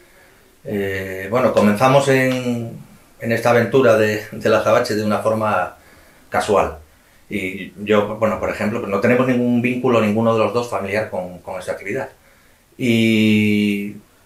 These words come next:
yo personalmente, pues bueno, comencé, pues, eh, por una oferta de trabajo que me dijo un compañero,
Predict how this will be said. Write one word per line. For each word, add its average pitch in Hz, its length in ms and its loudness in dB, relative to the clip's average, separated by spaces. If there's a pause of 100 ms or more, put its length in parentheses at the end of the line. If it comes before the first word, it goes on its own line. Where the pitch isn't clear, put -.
yo 120 200 2
personalmente, 147 480 2
pues 123 140 0
bueno, 123 180 2
comencé, 107 460 4
pues, 120 260 -4
eh, 107 460 4
por 107 80 2
una 120 100 4
oferta 120 300 2
de 113 60 2
trabajo 117 360 2
que 104 80 -6
me 101 80 -6
dijo 98 220 -8
un 92 220 -10
compañero, 98 480 -10